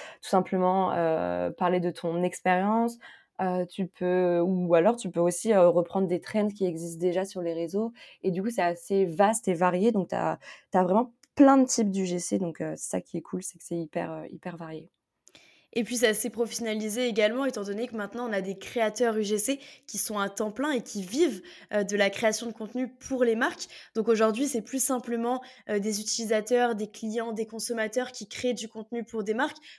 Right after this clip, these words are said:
Speaker 2: On est vraiment sur un nouveau business et un nouveau métier dont tu fais partie.
Speaker 1: Tout à fait.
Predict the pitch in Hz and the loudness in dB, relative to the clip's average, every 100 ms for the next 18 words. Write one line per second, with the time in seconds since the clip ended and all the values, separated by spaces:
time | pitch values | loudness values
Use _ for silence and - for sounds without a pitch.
0 | - 220 208 208 226 254 - 214 202 220 | -6 -2 0 0 -2 -4 -4 -4 -2 0
1 | 226 208 208 233 277 - - 226 202 208 | 0 0 -2 0 0 -2 -4 0 0 2
2 | 220 240 214 208 262 277 - _ 202 185 | 2 2 2 0 -2 -4 -12 _ -8 -2
3 | 254 285 - - - 214 - - - _ | -2 -2 -8 -8 -4 0 0 -2 -8 _
4 | _ _ _ _ _ - 240 233 208 190 | _ _ _ _ _ 0 4 6 6 4
5 | - | -2